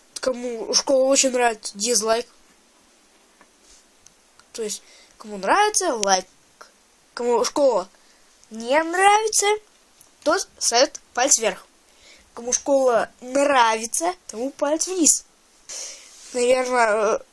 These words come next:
будет больше пальцев вверх. Хотя,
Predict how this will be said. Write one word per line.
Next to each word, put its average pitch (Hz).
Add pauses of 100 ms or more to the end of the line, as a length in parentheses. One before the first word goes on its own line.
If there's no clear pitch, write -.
(180)
будет 240 (1800)
больше 240
пальцев 185
вверх. 185 (800)
Хотя, 311